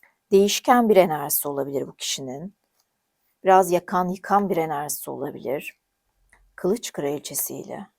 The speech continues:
Ve yine başka, bu sefer de bir kral-, yine bir kraliçe ama bu sefer kılıç, kılıç kraliçesiyle. Bu kişi nasıl bir şey biliyor musunuz?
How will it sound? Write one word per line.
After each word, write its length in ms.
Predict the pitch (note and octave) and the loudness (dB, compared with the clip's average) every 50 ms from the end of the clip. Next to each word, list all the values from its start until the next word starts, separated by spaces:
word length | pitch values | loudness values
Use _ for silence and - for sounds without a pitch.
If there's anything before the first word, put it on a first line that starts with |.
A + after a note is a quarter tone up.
| _ _ _ _ _ - | _ _ _ _ _ -2
Ve 80 | F#3 | 0
yine 260 | G3 G3 G3 G3+ G#3+ G3+ | 0 0 0 0 2 2
başka, 380 | F3+ D#3+ - - - F3+ F3 | 2 2 0 -4 -8 -8 -8
bu 40 | - | -6
sefer 340 | - - F#3 F#3 F#3 F#3+ F#3 | -6 -4 0 2 2 2 2
de 120 | A#3 A#3+ _ _ _ _ _ _ | -2 -8 _ _ _ _ _ _
bir 80 | - - | -14 -4
kral-, 360 | - F#3+ F3 F3+ E3+ E3+ F3+ | 0 2 2 4 2 2 0
yine 180 | G3 G3+ G3 E3 | 0 0 0 -2
bir 100 | D#3+ - | -4 -6
kraliçe 420 | - E3+ D#3+ D#3 D3+ - - B3+ | -8 -8 -6 -6 -8 -4 -2 -2
ama 100 | A3+ G3+ | 0 0
bu 40 | F3+ | -2
sefer 400 | - F3+ E3 - G3+ G3 F#3+ _ | -4 -4 -4 -2 -2 -2 -4 _
kılıç, 460 | - - D#3+ D#3+ D#3 - - - _ | -12 -12 -12 -12 -12 -14 -16 -16 _
kılıç 320 | - F3 E3 D#3 D#3+ - | -6 -6 -6 -6 -8 -10
kraliçesiyle. 920 | - D#3 C#3+ C#3 C3+ C3 - - D3 D3+ - - C3+ C3+ C3 - B2+ G#3+ - _ _ _ _ _ _ _ _ _ _ _ _ _ _ _ _ _ - - - _ _ _ _ _ _ _ _ _ - | -8 -6 -6 -4 -6 -6 -8 -10 -12 -10 -10 -10 -10 -12 -12 -12 -14 -14 -16 _ _ _ _ _ _ _ _ _ _ _ _ _ _ _ _ _ -20 -20 -20 _ _ _ _ _ _ _ _ _ -4
Bu 140 | G#3 B3 C4+ | -4 -4 -2
kişi 720 | - - G4+ - - - - E3+ D3+ D3 D#3 G3 B3 - _ _ - | 0 2 2 2 2 0 -2 -2 -2 -2 -4 -6 -8 -10 _ _ -6
nasıl 220 | G#3 G#3 - - | -4 -4 -4 -6
bir 40 | - | -8
şey 220 | - - A3 F3 | -4 -2 -2 -2
biliyor 160 | D#3 D#3+ A#3+ D4+ | -2 -4 -6 -8
musunuz? 320 | C#4 - - F3 D#3 D#3 | -10 -10 -10 -8 -8 -10